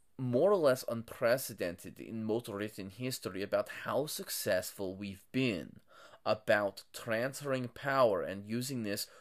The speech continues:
the, using this voting mechanism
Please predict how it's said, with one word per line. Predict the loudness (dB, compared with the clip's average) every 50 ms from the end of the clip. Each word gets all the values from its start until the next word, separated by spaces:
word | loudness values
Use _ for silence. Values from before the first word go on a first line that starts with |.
| -20 _ -14
the, | -10 -8 -6 -4
using | -2 -2 -2 -2 -2 -6 -4 -4
this | -4 -4 -6
voting | -8 -4 -2 0 0 0 -2 -4 -6 -4 -2
mechanism | -2 -2 -2 -2 -4 -8 -8 -6 -6 -6 -6 -8 -10 -14 -16 -18